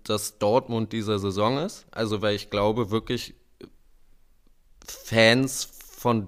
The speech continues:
Dortmund, oder ich, ich habe das Empfinden, dass Dortmund in ihren erfolgreichen Jahren ähnlich attraktiven und spektakulären Fußball gespielt hat, wie Stuttgart diese Saison macht.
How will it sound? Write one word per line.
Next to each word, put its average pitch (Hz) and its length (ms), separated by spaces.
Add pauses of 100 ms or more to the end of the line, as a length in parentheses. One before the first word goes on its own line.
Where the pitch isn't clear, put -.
Dortmund, 120 460
oder 107 300
ich, 147 260
ich 147 240
habe 131 260
das 107 220
Empfinden, 139 600
dass 107 280
Dortmund 123 540 (240)
in 117 200
ihren 113 220
erfolgreichen 117 680
Jahren 107 300
ähnlich 117 440
attraktiven 117 800 (300)
und 107 140
spektakulären 104 760
Fußball 117 400
gespielt 104 420
hat, 104 180
wie 104 120
Stuttgart 123 600
diese 107 300
Saison 101 380
macht. 180 260